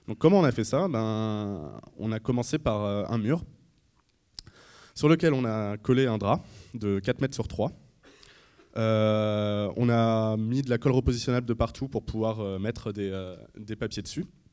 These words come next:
On a donné des feuilles, des marqueurs à tout le monde, et chaque midi pendant dix jours, tout le monde était invité à, à venir et à réfléchir avec nous, euh, à, euh, comment, sur quoi on allait travailler en deux mille seize.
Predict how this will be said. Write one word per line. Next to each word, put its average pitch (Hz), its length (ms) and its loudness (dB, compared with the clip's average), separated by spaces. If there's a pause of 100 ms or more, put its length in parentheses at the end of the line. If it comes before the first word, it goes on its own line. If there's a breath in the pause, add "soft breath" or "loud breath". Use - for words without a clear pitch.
(160)
On 123 100 2
a 127 60 4
donné 127 180 4
des 143 140 0
feuilles, 139 200 -2
des 123 100 0
marqueurs 127 280 0
à 107 80 0
tout - 80 -6
le 104 80 0
monde, 151 220 0
et 107 160 0
chaque - 240 -4
midi 143 200 -2
pendant 113 240 -2
dix 110 140 -2
jours, 123 260 6 (440 loud breath)
tout 135 100 -6
le 151 80 4
monde 165 140 4
était 127 120 0
invité 120 440 2
à, 107 300 2
à 104 200 -4
venir 113 460 -2
et 110 160 0
à 104 180 -2
réfléchir 120 360 -2
avec 113 220 2
nous, 139 260 2
euh, 110 260 0
à, 110 260 -2
euh, 104 160 -2
comment, 120 560 -2
sur - 160 -8
quoi 139 120 2
on 143 40 4
allait 107 140 0
travailler 113 260 -2
en 131 60 2
deux 113 100 0
mille 113 100 0
seize. 98 280 -8